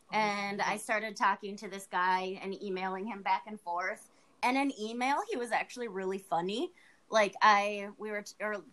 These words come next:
Speaker 2: we moved on to texting after emailing or whatever. But, um, so in a text, I was like, "Um, yeah, I'll, I'll talk to you in a little bit. I have to jump in the shower." And he was like, "Don't jump in the shower. That's dangerous."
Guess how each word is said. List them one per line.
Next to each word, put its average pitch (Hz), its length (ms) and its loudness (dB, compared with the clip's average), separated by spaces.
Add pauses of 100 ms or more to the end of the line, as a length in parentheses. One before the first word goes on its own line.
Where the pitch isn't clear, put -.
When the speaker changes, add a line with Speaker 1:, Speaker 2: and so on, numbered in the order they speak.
(140)
Speaker 2:
we 220 160 -8
moved 220 220 -6
on 196 140 0
to 185 80 -4
texting 196 580 -4
after 180 500 -4
emailing 185 520 -4
or 190 80 -2
whatever. 196 400 0
But, 185 200 0
um, 175 360 -2 (400)
so 233 220 4
in 226 180 -2
a 214 80 -2
text, 220 400 2
I 208 100 6
was 202 180 -2
like, 202 300 0
"Um, 233 320 4
yeah, 254 220 2
I'll, 226 160 -2 (160)
I'll 226 100 -2
talk 233 220 -4
to 247 80 -14
you 233 60 -12
in 226 40 -16
a - 20 -16
little 220 160 -14
bit. 214 140 -4
I 208 60 2
have 214 140 -4
to 214 80 -10
jump 202 260 -6
in 208 100 -8
the 196 80 -6
shower." 196 480 2
And 208 80 -4
he 208 80 -6
was 208 160 -6
like, 220 180 0
"Don't 269 280 0
jump 208 240 -6
in 190 80 -8
the 190 100 -6
shower. 196 380 0
That's 208 240 -2
dangerous." 190 720 -4